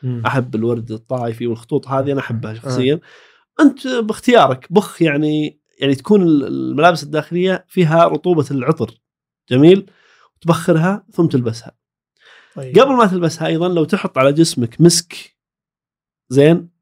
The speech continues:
Speaker 2: فهو جيد حقيقة يعني. سواء المسك يعني أنواع المختلفة حاليًا يعني.
Speaker 3: طيب.
Speaker 2: زين؟ آه، أو تحط على جسمك عطر ما يأثر على البشرة، يعني يكون مخصص لاستخدام ال-، ال-، ال-، البشرة يعني.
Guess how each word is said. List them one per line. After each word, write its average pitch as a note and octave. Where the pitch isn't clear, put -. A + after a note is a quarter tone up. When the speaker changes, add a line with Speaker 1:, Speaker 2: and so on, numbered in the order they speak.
Speaker 2:
فهو C#3
جيد B2+
حقيقة G2+
يعني. -
سواء D3+
المسك E3
يعني C#3+
أنواع G3
المختلفة D#3+
حاليًا B2
يعني. C3
Speaker 3:
طيب. D3+
Speaker 2:
زين؟ D#3+
آه، C#3+
أو F#3+
تحط F3+
على C3+
جسمك D3+
عطر E3
ما D#3+
يأثر C#3
على A2+
البشرة، A2+
يعني G#2+
يكون A#2+
مخصص A#2
لاستخدام A#2
ال-، -
ال-، -
ال-، -
البشرة A#2
يعني. A2